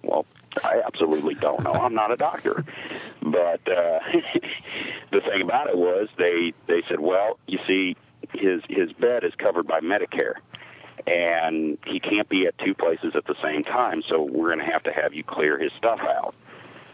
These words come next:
So we had to go on over there that day, clear his stuff out. Hopefully, uh, no one would come in and take away the Medicare bed because they were, they were checking beds is what they were doing. Uh,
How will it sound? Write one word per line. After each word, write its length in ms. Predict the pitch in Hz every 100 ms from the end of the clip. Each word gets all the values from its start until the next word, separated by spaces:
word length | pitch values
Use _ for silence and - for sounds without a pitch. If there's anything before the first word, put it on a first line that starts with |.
| -
So 160 | 82 85
we 160 | 92 101
had 220 | 90 92
to 40 |
go 160 | 87 85
on 220 | 85 87
over 180 | 95 98
there 200 | 80 82
that 220 | 78 87
day, 260 | 76 71 -
clear 380 | - 78 85 131
his 100 | 151
stuff 300 | 76 69 -
out. 240 | 71 95 - - - - - -
Hopefully, 760 | - 117 - 90 80 78 - - - -
uh, 580 | 78 78 71 71 69 65 - -
no 180 | 78 92
one 180 | 87
would 160 | 82 -
come 280 | - 82 80
in 400 | 107 117 180 147 - - - - -
and 200 | 85 80
take 200 | 80 80
away 160 | 78 73
the 60 |
Medicare 480 | 71 104 127 76 69
bed 220 | - 69
because 300 | 67 90 76 71
they 140 | 71
were, 220 | 71 71 - _
they 160 | 87 104
were 100 | 87
checking 340 | 123 - -
beds 220 | - -
is 120 | 65 -
what 160 | -
they 80 | -
were 140 | 64 67
doing. 280 | 95 65 58 - - - - -
Uh, 500 | 76 78 73 71 69